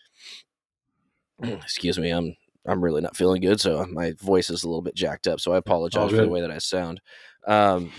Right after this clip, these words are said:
Speaker 1: but we tried to bring on, uh, Ryan Moeller from, uh, Wood by Moeller, and he is one of my favorite drug dealers. Um, if you're a knife maker, you probably have a similar addiction to what I do, and you buy way more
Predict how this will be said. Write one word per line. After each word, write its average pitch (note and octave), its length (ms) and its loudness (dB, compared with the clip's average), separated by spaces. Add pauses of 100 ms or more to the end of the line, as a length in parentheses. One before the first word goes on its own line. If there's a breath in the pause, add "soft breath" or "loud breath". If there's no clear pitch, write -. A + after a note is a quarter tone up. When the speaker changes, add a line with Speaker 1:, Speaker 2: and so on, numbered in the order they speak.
(140)
Speaker 1:
but F#2 220 -2
we A2 100 -2
tried A#2 200 6
to A2+ 80 2
bring A2+ 180 0
on, G#2+ 300 2
uh, F#2 160 0
Ryan G2+ 420 2
Moeller F#2 400 0
from, F2 540 -2
uh, D#2+ 340 -4 (100)
Wood G2 280 0
by F2+ 120 4
Moeller, F#2 440 0 (480 soft breath)
and F#2 220 -2
he A#2 160 2
is G#2+ 120 2
one A2 100 2
of G#2+ 60 0
my F#2 100 2
favorite G2+ 440 0
drug F#2 180 4
dealers. F2 560 -4 (420 soft breath)
Um, F2 600 0 (360)
if - 160 -12
you're F#2 120 0
a - 20 -2
knife F#2 240 0
maker, F2+ 460 -2
you F#2 160 -4
probably F#2 340 2
have F2+ 240 2
a F2+ 40 -4
similar F#2 340 0
addiction F2+ 400 -4
to F2 80 -4
what F2 120 0
I F2+ 160 2
do, E2+ 300 -4 (140)
and F2 160 -4
you F2 140 -2
buy F2 260 4
way F2 260 2
more F2+ 280 0